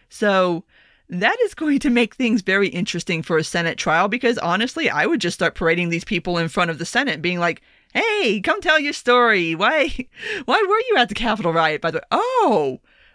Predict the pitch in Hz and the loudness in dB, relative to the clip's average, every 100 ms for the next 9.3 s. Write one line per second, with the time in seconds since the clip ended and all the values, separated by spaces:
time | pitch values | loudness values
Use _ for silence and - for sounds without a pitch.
0 | - 427 403 - 233 254 262 - 196 220 | -2 2 4 2 -2 0 0 0 -2 -2
1 | 165 175 - - 170 202 175 - 214 156 | 2 0 0 -8 -8 -8 -8 -4 -4 -4
2 | - 160 220 277 349 381 403 381 403 466 | -6 -2 0 0 0 -2 0 2 4 2
3 | 415 - 453 508 254 170 190 - - 175 | -2 -2 -2 0 0 0 -4 -6 -4 0
4 | 170 185 220 427 - 415 - 175 156 143 | 0 -2 -4 -4 -2 -2 -2 -2 -2 -6
5 | - - - 196 427 330 285 - 190 226 | -14 -20 -8 0 2 2 2 -2 -4 -2
6 | 247 202 170 - 165 165 220 302 - 427 | -2 -2 -4 -4 -4 -2 0 -2 -2 -4
7 | 539 - 233 262 - 180 151 139 123 - | -2 0 0 0 -4 -4 -2 -4 -6 -16
8 | _ _ _ 214 302 494 554 453 202 175 | _ _ _ -12 -4 -4 -2 -2 -2 -2
9 | 147 139 | -4 -6